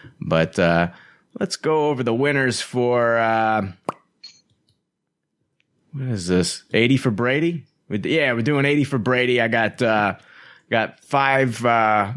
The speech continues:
eighty for Brady Blu-ray copies gonna be given out here. Joe, can you write these down for me?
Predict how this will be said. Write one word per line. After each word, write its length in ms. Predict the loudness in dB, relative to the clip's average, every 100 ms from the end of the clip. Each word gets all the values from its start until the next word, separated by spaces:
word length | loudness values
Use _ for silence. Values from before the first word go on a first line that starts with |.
| -12 _ _ _ -2
eighty 240 | 0 2
for 120 | 0
Brady 500 | 0 0 2 0 -2 _ _ _ _ _
Blu-ray 500 | -4 0 2 2 2
copies 800 | 0 0 0 0 0 0 -2 -10 _ _ _ _ _ -4
gonna 160 | -2 0
be 100 | 0
given 260 | 0 0
out 260 | 0 0 0
here. 440 | 0 0 0 -2 -8
Joe, 240 | -2 0 2
can 100 | 2
you 80 | 2
write 120 | 2
these 160 | 0
down 180 | 0 0
for 180 | 0 0
me? 200 | 0 -2